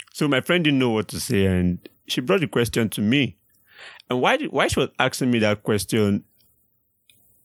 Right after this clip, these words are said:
I just thought about it now, like, these are the kind of questions I don't like. Some, sometimes the people who ask you this kind of questions, they are not asking you because they genuinely want to learn. They're asking because they're about to say one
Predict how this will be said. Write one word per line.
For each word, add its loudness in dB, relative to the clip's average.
I 4
just -2
thought 0
about 2
it 0
now, 2
like, 2
these 0
are 4
the 0
kind 2
of 0
questions 2
I 2
don't 2
like. -4
Some, -2
sometimes 0
the 0
people -2
who 0
ask -2
you 2
this -2
kind 2
of -2
questions, 2
they 0
are 0
not -2
asking 0
you 2
because 0
they 2
genuinely 2
want 2
to -2
learn. 2
They're -2
asking 0
because 0
they're 2
about 0
to -8
say 0
one -2